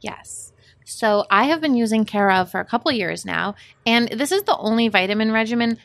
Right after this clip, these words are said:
that I've actually been able to stick with, and I, I would blame that on their individually wrapped daily packets, so you don't have to mess with a million pill bottles or that big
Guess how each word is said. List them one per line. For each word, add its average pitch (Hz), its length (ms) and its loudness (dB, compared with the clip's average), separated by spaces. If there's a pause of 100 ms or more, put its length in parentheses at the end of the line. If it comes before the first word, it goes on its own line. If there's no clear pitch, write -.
that - 140 -6
I've 208 220 0
actually 202 380 -2
been 208 160 0
able 196 240 0
to 202 100 -4
stick - 320 -10
with, 285 260 -2 (120)
and 196 160 -2
I, 214 380 -2
I 214 100 2
would 233 160 -2
blame 220 240 2
that 294 200 2
on 214 280 2
their 202 180 2
individually 202 680 0
wrapped 180 360 0
daily 180 300 -4
packets, 185 500 -8 (220)
so - 100 -6
you 262 60 4
don't 311 120 2
have 285 80 -8
to 262 60 2
mess 214 300 2
with 196 100 -6
a 190 60 -2
million 185 320 -4
pill 277 240 -4
bottles 226 540 4
or 196 180 2
that 185 260 2
big 208 300 0